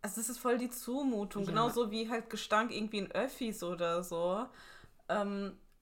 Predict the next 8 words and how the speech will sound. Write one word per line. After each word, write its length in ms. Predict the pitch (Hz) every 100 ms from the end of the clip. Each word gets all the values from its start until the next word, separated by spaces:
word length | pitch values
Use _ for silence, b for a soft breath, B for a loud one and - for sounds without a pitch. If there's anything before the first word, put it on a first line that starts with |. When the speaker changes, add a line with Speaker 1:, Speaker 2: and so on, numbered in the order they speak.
| _
Speaker 1:
und 240 | 220 240
ganz 240 | 240 240 262
ehrlich, 420 | 226 240 247 240 - - - - - -
jetzt 220 | 240 240
jeder, 280 | 220 247 254
der 220 | 190 202
sagt, 540 | 190 208 220 240 - - b b
„Hä, 240 | 220 226